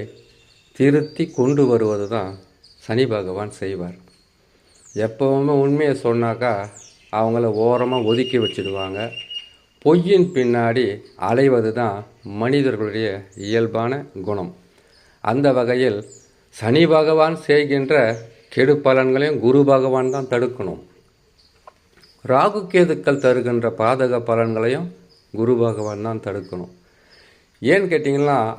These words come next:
அவர் ஒருத்தர் தான் நல்லா இருக்கிறாரு. இந்த மூன்று கிரகங்களுடைய பாதகத்தை தடுத்து உங்களுக்கு முடிந்த அளவுக்கு நற்பலன்களை செய்வார். ஒன்று, உபகிரகங்கள் வலிமையாக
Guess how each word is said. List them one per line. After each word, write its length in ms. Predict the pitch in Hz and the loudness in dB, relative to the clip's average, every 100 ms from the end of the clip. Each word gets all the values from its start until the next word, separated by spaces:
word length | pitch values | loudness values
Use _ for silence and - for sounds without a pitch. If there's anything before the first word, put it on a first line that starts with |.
| 107 | 4
அவர் 220 | 165 190 180 | 4 4 6
ஒருத்தர் 380 | 180 175 165 160 | 4 4 0 2
தான் 140 | 180 | 2
நல்லா 160 | 139 135 113 | 2 2 2
இருக்கிறாரு. 400 | 95 98 92 90 - _ _ - - - _ _ _ _ _ _ - 107 | -2 -6 -6 -8 -18 _ _ -20 -20 -20 _ _ _ _ _ _ -8 -4
இந்த 160 | 113 107 | -2 -2
மூன்று 280 | 117 135 135 123 | 0 2 2 0
கிரகங்களுடைய 580 | 127 131 131 123 117 107 107 | 0 0 0 0 0 -2 2
பாதகத்தை 520 | 117 123 110 92 98 92 | 2 2 -2 -6 -10 -6
தடுத்து 420 | 104 107 90 - 131 160 - - _ - 131 | -6 -6 -6 -4 -4 -4 -10 -20 _ -4 0
உங்களுக்கு 420 | 135 131 120 117 113 | 2 2 2 0 0
முடிந்த 320 | 131 147 135 131 | 0 0 2 2
அளவுக்கு 380 | 131 127 127 143 | 2 2 -2 -2
நற்பலன்களை 640 | 113 117 - 113 98 101 110 - | 0 0 0 0 0 -6 -6 -4
செய்வார். 360 | 98 92 90 - _ _ _ - 107 | -4 -4 -10 -14 _ _ _ -4 -2
ஒன்று, 260 | 101 92 92 - - - - - - - - | -2 -4 -8 -12 -14 -14 -14 -14 -16 -10 -2
உபகிரகங்கள் 720 | 131 180 170 135 127 120 131 151 - - 107 | 2 4 4 2 0 2 0 -2 -6 -6 2
வலிமையாக 640 | 131 147 143 143 147 | 4 4 6 4 4